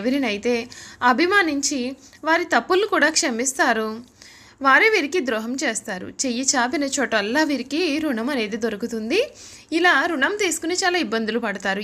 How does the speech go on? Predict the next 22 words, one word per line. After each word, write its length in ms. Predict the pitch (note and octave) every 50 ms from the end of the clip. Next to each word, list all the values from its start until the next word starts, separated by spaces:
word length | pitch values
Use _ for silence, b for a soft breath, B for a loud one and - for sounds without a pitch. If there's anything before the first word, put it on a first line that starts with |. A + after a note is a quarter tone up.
| A3 B3
ఈ 40 | B3+ A#3
రాశి 180 | A3+ A3+ A#3+
వారు 120 | A#3 G#3+ A#3
ఎక్కువగా 320 | - B3 A#3+ G#3 A3 C#4 G4+ F#4+
వడ్డీ 240 | D#4 A#3 G3+ B3+ D4 C#4 C4
వ్యాపారాలు 500 | A3+ G#3 A3 A3 C#4 C4 B3 G#3+ G3+ G3
అనేవి 200 | F#3+ F#3+ G3+ A#3 A#3 B3
చేస్తూ 320 | G#3 F#3+ F#3+ G3 - G3 G#3
ఉంటారు. 360 | G#3+ G3+ F#3+ F3+ F3 E3+ F3 F3 F#3+ - - - _ _ - B B B B B B B B B D4 G4
ఈ 40 | A4 G#4+
రాశి 220 | G4+ F#4 D#4+ F4 F4
వారికి 260 | F4 F#4 F4+ E4 D4+ D4+ C#4+ C4+
వచ్చిన 240 | B3+ C4 G4+ G#4 G4+ D#4
అవకాశం 420 | A#3+ C4 C4+ E4+ F4 E4+ F4 D#4+ D4+ C4 A#3
ఏదైనా 280 | A3 A#3+ A#3 B3 C#4 D#4 -
సరే 220 | D#4+ D4+ C#4 C#4 C#4 C4+ B3
దానిని 240 | D4 C#4 C#4 C4+ C4+ A#3
వదలకుండా 460 | G#3+ G#3+ A#3+ F4 F4 F#4+ F#4 F4+ F#4+ F#4 F#4
సద్వినియోగం 540 | F4 B3 B3 D4 C#4+ C#4 C4+ B3 A#3+ C4 C#4 C4 C4+
చేసుకునేటటువంటి 800 | A3+ A3+ - - B3 A#3 A3 G#3+ A3 G#3 G3 G#3 G#3+ A3 A#3 G#3+ G#3+
గుణము 200 | G3 F#3+ F#3+ G3 G3
కలదు. 300 | G3 F#3 F#3+ G3 A3+ D#4+